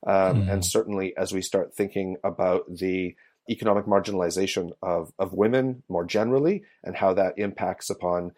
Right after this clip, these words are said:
Speaker 1: um, lesbians and lesbian couples, of trans people, of non-binary people, about people who are, uh, marginalized for all variety of reasons, that includes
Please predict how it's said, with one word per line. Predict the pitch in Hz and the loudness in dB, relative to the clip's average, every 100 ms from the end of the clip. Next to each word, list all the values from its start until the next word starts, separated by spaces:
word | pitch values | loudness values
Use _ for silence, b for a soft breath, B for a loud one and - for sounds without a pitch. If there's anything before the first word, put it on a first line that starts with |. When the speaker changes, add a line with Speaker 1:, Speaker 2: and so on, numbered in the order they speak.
| b b - | b b -2
Speaker 1:
um, | 87 90 | 0 0
lesbians | 87 95 - 95 90 | 2 2 2 -2 -2
and | 87 | -2
lesbian | 92 - 107 | -2 0 -2
couples, | 110 110 135 135 - b b b - | 0 -2 0 0 -2 b b b -2
of | 90 90 85 | 2 2 0
trans | - 110 110 - | -2 0 0 0
people, | 123 - 113 | -4 2 2
of | 90 | 2
non-binary | 92 87 82 101 110 113 | 0 0 4 4 4 0
people, | 107 117 127 92 | 0 0 0 0
about | 82 - | 0 -4
people | - 95 101 90 | -4 -2 0 0
who | 95 95 | -2 -2
are, | 92 92 90 90 B B - | 0 2 0 -2 B B -4
uh, | 95 87 | -2 0
marginalized | 98 98 104 101 92 87 - | 4 4 4 0 2 2 0
for | - 87 87 - | 0 2 2 4
all | 101 | 4
variety | 98 92 87 87 85 | 6 4 4 4 0
of | 85 | 0
reasons, | 104 131 - 80 90 - b b - | 2 2 0 -8 -10 -10 b b -8
that | 110 131 | -2 0
includes | 175 127 - 123 110 - - | 0 -2 4 4 4 0 -8